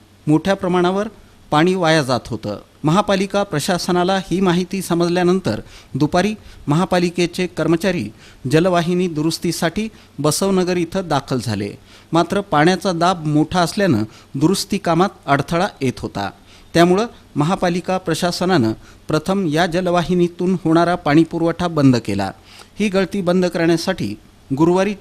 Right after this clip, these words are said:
चार जुलै रोजी तातडीनं शटडाऊन घेण्यात आलं. दरम्यान गुरुवारी दुपारी दुरुस्ती कामाला सुरुवात करण्यात आली. पाण्याचा दाब मोठ्या प्रमाणावर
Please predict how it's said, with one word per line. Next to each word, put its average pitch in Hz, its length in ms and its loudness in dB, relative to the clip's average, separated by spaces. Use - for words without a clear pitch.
चार 165 200 0
जुलै 160 360 0
रोजी 185 320 -2
तातडीनं 180 520 0
शटडाऊन 170 520 0
घेण्यात 135 340 0
आलं. 104 220 -4
दरम्यान 175 360 2
गुरुवारी 170 320 2
दुपारी 175 380 -2
दुरुस्ती 165 460 -4
कामाला 165 380 2
सुरुवात 151 340 -2
करण्यात 113 280 0
आली. 104 240 -4
पाण्याचा 175 400 2
दाब 170 300 0
मोठ्या 151 320 -2
प्रमाणावर 170 540 2